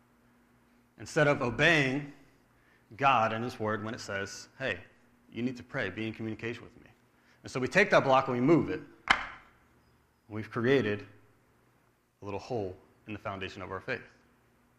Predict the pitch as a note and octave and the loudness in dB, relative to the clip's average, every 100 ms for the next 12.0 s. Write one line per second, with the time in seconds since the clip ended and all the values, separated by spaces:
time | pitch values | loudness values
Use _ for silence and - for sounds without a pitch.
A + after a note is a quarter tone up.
0 | _ _ _ _ _ _ _ _ E3+ G3+ | _ _ _ _ _ _ _ _ 6 8
1 | G3+ G3 F#3+ G#3 G3+ A3+ A3+ E3+ F#3 F#3+ | 8 8 8 6 8 10 10 10 8 6
2 | G#3 - F#3+ E3 F3 F3 F3 C#3 F#3 F#3 | 4 4 4 8 10 10 8 8 8 8
3 | D#3+ F#3+ F3 D#3+ D#3 D3 - G#3 C#3+ A2 | 2 6 8 8 8 6 4 4 4 2
4 | - - - _ _ _ _ _ A2+ - | -6 -14 -20 _ _ _ _ _ -12 -4
5 | A#2+ A#2 B2+ C3 E3+ C3+ G2+ F#2 - F#2 | -4 -2 -2 0 0 0 0 0 -2 -6
6 | G#2+ - - _ _ _ _ A2+ G#2 A#2+ | -6 -10 -20 _ _ _ _ -16 -10 -4
7 | D#3+ A3 A2 D#2+ _ _ _ _ _ _ | -2 -2 -6 -14 _ _ _ _ _ _
8 | _ _ _ - - - - - - _ | _ _ _ 4 4 -6 -14 -20 -20 _
9 | _ _ _ _ _ _ _ _ _ _ | _ _ _ _ _ _ _ _ _ _
10 | _ _ _ _ _ - B2+ B2 C3+ D3+ | _ _ _ _ _ -8 -4 -2 0 0
11 | B2+ - - E3+ B2+ B2+ A2+ C#3+ G#2+ A2+ | -4 -6 -4 -2 -2 -2 -2 -2 -2 -8